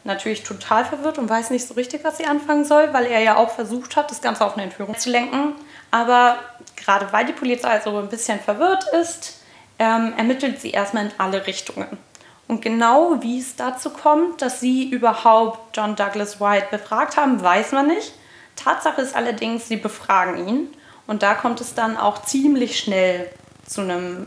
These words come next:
Geständnis von ihm. Also, wie gesagt, genauere Infos gibt es dazu nicht. Er wurde halt befragt und sagt dann noch ziemlich schnell, dass er es war und gesteht die Tat. Sagt dann, wo man die Leiche finden kann. Und daraufhin wird dann auch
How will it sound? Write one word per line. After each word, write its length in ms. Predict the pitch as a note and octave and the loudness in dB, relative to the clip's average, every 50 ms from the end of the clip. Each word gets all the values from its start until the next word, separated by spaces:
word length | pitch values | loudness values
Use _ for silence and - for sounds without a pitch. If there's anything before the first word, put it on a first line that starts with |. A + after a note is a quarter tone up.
| - - | -14 -12
Geständnis 600 | - G3+ - - - G3 F3 F3 E3+ F#3 F#3 F3+ - | -10 -8 -6 -2 -2 0 0 0 -2 -4 -6 -6 -6
von 260 | - - E3 F3 - | -4 -4 -4 -4 -4
ihm. 240 | - F3+ E3+ F#3 F3+ - - - - - - - - - - - | -6 -6 -6 -8 -10 -12 -18 -20 -20 -20 -20 -20 -20 -10 -4 -2
Also, 380 | G3 F#3 F#3+ F#3 F3+ F3+ - - G#3 - | -2 -2 -2 -2 -4 -4 -4 -6 -8 -8
wie 140 | G3+ G#3 G3+ | -6 -6 -6
gesagt, 300 | G3+ - - D3+ D#3 - | -6 -4 -4 -4 -4 -4
genauere 380 | A3 A3 A3+ A3+ A3 A3 G#3+ | -2 0 2 2 2 2 0
Infos 280 | G#3+ A#3+ A#3 A3+ A3 A#3 | 0 -2 -2 -4 -6 -6
gibt 200 | - C4 C4+ - | -6 -8 -6 -8
es 120 | B3+ - | -8 -4
dazu 520 | - B3 A#3+ A#3+ A#3 A#3 A#3 - - B3 A#3 | 0 2 4 4 4 2 0 -6 -4 -2 0
nicht. 400 | A3+ A3+ A3+ B3 - - - - - _ | 0 2 2 0 0 -4 -8 -12 -8 _
Er 160 | - G3 F#3+ | -4 -2 -2
wurde 200 | G3 G3+ G#3 G3 | -2 -2 -2 0
halt 180 | F#3+ G3+ G3+ - | 0 0 0 -2
befragt 520 | - - - - F#3+ F#3 F#3+ F#3 F#3 - | -8 -10 -6 -2 0 0 0 -2 -4 -8
und 140 | F#3 F#3 F3 - | -10 -8 -6 -4
sagt 340 | F3+ F3 E3+ E3+ - - | -2 -2 -2 -4 -6 -8
dann 80 | G3+ F3+ | -6 -4
noch 180 | F3+ F3 - - | -6 -6 -6 -8
ziemlich 340 | - - F#3 F3+ E3+ E3+ | -10 -8 -6 -6 -6 -6
schnell, 200 | - - F3 E3 | -6 -4 -4 -4
dass 180 | E3 F3 E3+ - | -4 -4 -6 -4
er 160 | - F#3 F3+ | 0 0 0
es 140 | - - - | 0 0 0
war 120 | F3 E3 E3 | 0 0 0
und 100 | E3+ E3+ | 0 -4
gesteht 380 | - - - - F3+ E3+ - - | -6 -10 -8 -6 -8 -8 -8 -12
die 40 | - | -14
Tat. 360 | - - - A#3+ A#3 A#3 A#3 - - - - - - - - | -2 2 4 4 4 4 0 -6 -16 -20 -20 -20 -20 -14 -4
Sagt 320 | - - F3+ F#3 F#3 - | 0 2 2 2 0 -2
dann, 140 | F#3 F#3 F#3 | -6 -4 -4
wo 80 | G3 F#3 | -4 -4
man 220 | F#3 F#3 F3+ F3+ | -2 -2 -4 -4
die 100 | E3+ E3+ | -4 -4
Leiche 420 | E3 F#3 G3+ G#3+ A#3+ B3 B3 - G#3 | 0 4 4 4 4 2 0 -4 -8
finden 380 | - - A3+ A3 G#3+ G#3+ G#3 | -6 -4 -4 -4 -4 -6 -8
kann. 400 | - - G#3+ G3+ G3+ G#3 G#3 G#3 G#3+ - _ _ - - - - - - - - - _ | -6 -2 0 0 2 0 -2 -4 -8 -12 _ _ -20 -20 -20 -20 -20 -20 -20 -20 -12 _
Und 300 | - G#3 G3 F#3 F#3 F3+ | -4 -2 -2 -2 0 2
daraufhin 440 | F3+ E3+ F3+ F#3 F3+ - G#3 G3 F3 | 2 4 2 2 0 -2 -6 -4 -4
wird 140 | F#3+ F#3 - | -4 -2 -2
dann 100 | C4+ - | -2 0
auch 220 | - F3 F#3 F3+ | 2 0 0 0